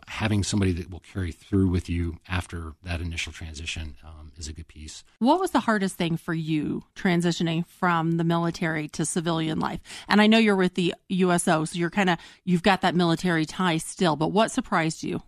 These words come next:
Speaker 1: How specific your, your talents need to be, um, for a company that you may be applying to. I've got a very diverse background. I, I flew a little bit. I did budgeting for the military. Uh, they thought I needed more education, so they kept sending me back to school. So I have four master's degrees,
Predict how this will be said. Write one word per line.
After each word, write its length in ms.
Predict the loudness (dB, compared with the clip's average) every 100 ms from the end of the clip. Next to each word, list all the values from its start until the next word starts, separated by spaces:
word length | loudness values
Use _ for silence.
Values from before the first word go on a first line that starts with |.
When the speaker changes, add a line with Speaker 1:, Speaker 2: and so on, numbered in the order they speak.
| _ _
Speaker 1:
How 340 | -8 -4 0 0
specific 880 | 0 0 -2 0 0 0 0 -4 -14
your, 300 | -4 0 0 -2 -16 _ _ _
your 480 | 2 6 6 4 -2 -12 -20 _ _ _
talents 400 | 0 0 0 -2
need 160 | -2 -2
to 40 |
be, 280 | 0 0 0 -4 -8
um, 320 | -6 -6 -8
for 200 | -6 -4
a 40 | -2
company 300 | -4 -4 -4
that 80 |
you 60 | -4
may 100 | -4
be 140 | -4
applying 360 | -6 -8 -10 -12
to. 180 | -16 -20 -20 _
I've 140 | -8 -2
got 180 | 0 0
a 40 |
very 340 | 0 0 0 -2
diverse 380 | -8 -4 -4 -4 -8
background. 500 | -6 -6 -4 -2 -2
I, 80 | -4 -8
I 80 | -14
flew 320 | -8 0 4
a 40 |
little 160 | 4 2
bit. 300 | 2 0 0
I 60 | -6
did 160 | -14 -8
budgeting 400 | -6 -6 -6 -8
for 100 | -10
the 160 | -10 -8
military. 640 | -6 -6 -8 -6 -4 -6 -8 _ _ -10
Uh, 180 | -8 -6
they 120 | -4
thought 180 | -2 0
I 40 |
needed 220 | 2 2
more 160 | 0 0
education, 460 | -2 -4 -4 -2
so 100 | -4
they 80 | -8
kept 160 | -12 -8
sending 200 | -6 -4
me 40 |
back 180 | -4 -6
to 80 | -6
school. 320 | -6 -2 -2
So 120 | -4
I 60 | -6
have 80 | -6
four 180 | -6 -2
master's 400 | -2 -2 -4 -6
degrees, 460 | -6 -6 -4 -6